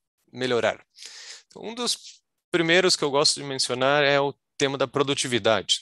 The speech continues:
Então, essa, essa, esse gráfico não é um gr-, não, um gráfico, não é novidade para, para vocês, mas sabemos que a nossa indústria da construção, ela tem avançado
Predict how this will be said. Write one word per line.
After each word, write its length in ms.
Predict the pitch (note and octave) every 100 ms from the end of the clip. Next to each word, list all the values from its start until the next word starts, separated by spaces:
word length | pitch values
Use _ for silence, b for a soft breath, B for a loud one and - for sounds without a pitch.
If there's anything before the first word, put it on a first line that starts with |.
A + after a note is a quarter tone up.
| -
Então, 520 | A2 - A2 A2+ G#2+ -
essa, 400 | A#2+ - A#2+ A#2
essa, 420 | - A2 - A#2
esse 240 | A2+ A#2 B2+
gráfico 420 | C#3+ C#3+ - C3
não 100 | C3
é 80 | B2+
um 140 | B2+
gr-, 140 | B2 B2
não, 200 | B2 A#2+
um 200 | B2 A#2+
gráfico, 360 | B2 A#2+ - B2 A#2+
não 160 | B2 B2+
é 60 | C3+
novidade 540 | C3 B2 B2 A#2+ -
para, 300 | B2+ A#2+ A2+ - - _ _ _ _ - - -
para 140 | G#2+
vocês, 480 | A2+ B2 F3 E3+ - B B B B B _
mas 200 | D3 D3
sabemos 560 | D#3+ C#3+ D3+ D#3+ D#3
que 500 | - C#3 C#3 C#3+ C#3+ C3+
a 60 | B2
nossa 320 | C3 C3+ B2+
indústria 360 | A#2+ C#3+ - C#3
da 40 |
construção, 680 | C3+ - A2 - C3 B2+ - _ _ _ _ _ _ -
ela 280 | A#2+ A#2+ A#2
tem 720 | - C3 C3+ C#3 C3+ B2+ A#2 -
avançado 920 | B2+ B2 B2+ - C#3+ C#3+ A#2+ A2+